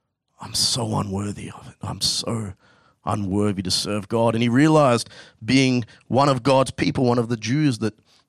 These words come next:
they were people that declared the praises of God. And he said, "We're, wow, we get to declare his praises. We get to declare his glory. We're, we're a people of unclean lips. I use these lips to serve God. I'm a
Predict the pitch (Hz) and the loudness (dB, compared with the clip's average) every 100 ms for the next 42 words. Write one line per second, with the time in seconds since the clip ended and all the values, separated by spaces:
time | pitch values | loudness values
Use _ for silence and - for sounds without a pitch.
0 | _ 120 139 135 - 202 175 147 - - | _ 2 2 2 0 0 2 2 0 -2
1 | 151 151 139 - - 147 226 254 151 131 | 2 4 2 -4 0 4 6 6 4 2
2 | 120 104 127 131 110 120 113 110 143 123 | -2 -2 -4 -2 -6 -8 -10 -10 -8 -6
3 | 143 135 113 _ _ _ _ _ _ _ | -6 -6 -8 _ _ _ _ _ _ _
4 | - 123 117 104 123 147 135 - 120 110 | -8 -4 -4 0 0 2 -2 -4 -6 -8
5 | - 107 113 113 98 - 110 107 131 170 | -8 -2 0 2 -2 -4 -2 0 2 0
6 | 147 143 147 139 110 - 107 104 107 98 | 0 -2 -2 -4 -4 -6 -4 -4 -4 -8
7 | - 110 131 147 120 104 - _ _ _ | -8 -6 -4 -4 -4 -10 -14 _ _ _
8 | _ _ _ - 120 - - - 131 107 | _ _ _ -8 -8 -6 -8 -4 -2 -2
9 | - 113 117 - 120 110 95 113 95 - | -2 -6 -6 -6 -6 -6 -6 -8 -8 -6
10 | 110 143 147 123 135 120 123 156 - 127 | -4 -2 0 0 0 0 0 0 -2 -4
11 | - 117 107 - 127 127 120 113 | -4 -4 -6 -4 -4 -2 -4 -6